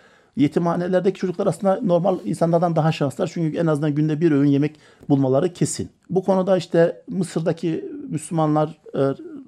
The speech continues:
var, Kuveyt'teki Müslümanlar böyle yetimhaneleri de kurmuşlar. E, Veysel'le biz şunu dedik. Ha, bir de Nijer ne-, nehrini gördük. Çok büyük bir nehir Nijer'in içerisine akıyor ve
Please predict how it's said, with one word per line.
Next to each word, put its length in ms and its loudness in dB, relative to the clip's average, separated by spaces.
var, 280 4
Kuveyt'teki 520 -2
Müslümanlar 580 -2
böyle 260 -4
yetimhaneleri 480 0
de 100 0
kurmuşlar. 440 -6
E, 60 -20
Veysel'le 680 2
biz 100 -4
şunu 300 0
dedik. 400 -2
Ha, 180 -4
bir 60 -2
de 80 2
Nijer 320 6
ne-, 180 4
nehrini 260 4
gördük. 520 -4
Çok 280 -2
büyük 300 -6
bir 80 0
nehir 420 2
Nijer'in 300 2
içerisine 320 -6
akıyor 440 -2
ve 160 -4